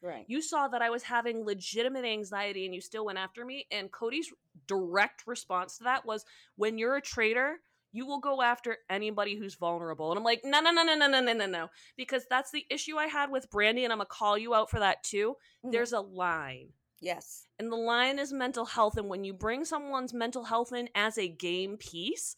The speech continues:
Speaker 1: Right.
Speaker 2: fuck yourself. If you're talking about it where you're at,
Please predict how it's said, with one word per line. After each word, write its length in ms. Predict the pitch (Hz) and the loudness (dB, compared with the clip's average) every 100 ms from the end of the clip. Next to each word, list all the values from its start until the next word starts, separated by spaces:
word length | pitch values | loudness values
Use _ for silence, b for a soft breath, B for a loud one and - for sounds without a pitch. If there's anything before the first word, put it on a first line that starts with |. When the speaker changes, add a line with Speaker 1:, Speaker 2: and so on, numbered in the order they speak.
| b | b
Speaker 1:
Right. 240 | 180 165 - | -10 -6 0
Speaker 2:
fuck 240 | 196 - | 0 0
yourself. 720 | 233 269 302 285 359 427 - - - _ _ B B B _ _ _ - | -8 -2 4 4 4 -2 -14 -20 -20 _ _ B B B _ _ _ -6
If 180 | 269 - | -6 -6
you're 120 | 269 | -8
talking 360 | - 285 320 349 | -2 -4 -2 -2
about 200 | 294 269 | 2 2
it 100 | 247 | 2
where 140 | 247 | 0
you're 140 | 233 | 2
at, 120 | 226 | 0